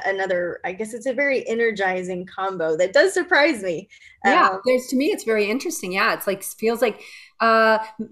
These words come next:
Speaker 2: swords, it does have a masculine energy, but it's a very feminine, strong card. And then the other one's very masculine card. And again, weather changing and who knows. And like you said, exactly. So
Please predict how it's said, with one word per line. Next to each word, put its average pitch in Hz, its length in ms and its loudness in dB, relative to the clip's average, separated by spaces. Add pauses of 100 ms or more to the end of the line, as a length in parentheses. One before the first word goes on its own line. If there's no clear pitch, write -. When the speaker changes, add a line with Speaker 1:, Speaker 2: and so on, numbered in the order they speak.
Speaker 2:
swords, 262 680 4
it 240 160 4
does 247 180 4
have 240 140 0
a 233 80 2
masculine 220 480 0
energy, 220 360 0
but 185 120 -2
it's 185 100 -8
a 214 60 -4
very 269 480 2
feminine, 226 1200 2
strong 196 560 -2
card. 175 580 0
And 190 160 -4
then 202 100 -4
the 208 120 0
other 233 140 0
one's 196 160 -6
very 226 560 0
masculine 196 720 -2
card. 185 340 2
And 175 140 -4
again, 180 580 -4
weather 185 500 4
changing 175 640 -6
and 165 380 -8
who 226 160 -2
knows. 175 560 -2
And 165 160 -8
like 170 220 -6
you 190 100 -6
said, 165 340 -4
exactly. 165 600 -6
So 165 300 -6